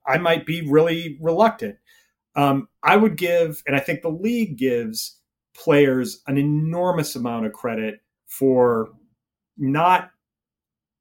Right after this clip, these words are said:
complaining left and right. Have there been individual instances where, you know, how can,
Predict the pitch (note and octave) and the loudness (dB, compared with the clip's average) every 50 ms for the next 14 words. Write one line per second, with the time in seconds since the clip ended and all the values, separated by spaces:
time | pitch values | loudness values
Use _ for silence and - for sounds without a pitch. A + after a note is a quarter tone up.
0 | _ _ _ - - D#3+ C#3+ - - - D#3 D#3 D#3 D#3 D#3 D3+ D3 D3 C#3+ C#3+ | _ _ _ -6 -2 -2 -2 -2 -4 -4 -2 0 0 0 2 2 2 2 0 0
1 | C3+ C3 C3+ B2+ C3+ D3 D3 - - D#3+ C3+ B2+ B2 B2+ C3 B2+ B2+ C3 - - | -2 -4 -4 -2 0 0 -2 -2 -4 -4 -4 -2 0 0 0 0 0 -2 -2 -4
2 | C3+ B2+ D#3+ D#3+ D#3+ D#3+ C3 D#3+ D#3 D3 D3 C3+ C3+ C#3 C3 D3 C#3+ C3+ C3 B2+ | -4 -2 -2 0 0 0 2 2 2 2 0 -2 -2 0 0 0 0 0 0 0
3 | B2+ B2+ - - A#2+ - - C#3+ A#2+ A2 - B2+ B2+ B2+ B2 A#2+ A#2+ A2 B2 C3+ | -2 -4 -6 -8 -6 -4 -2 -2 -2 -2 -2 -2 0 2 2 2 0 -2 -2 -2
4 | B2 A#2 A2+ A2+ - - D3 D3 C#3+ C#3 - C#3+ A#2+ A#2 A2+ | -2 -2 -4 -6 -6 -4 -2 -2 -2 -2 -4 -6 -6 -6 -8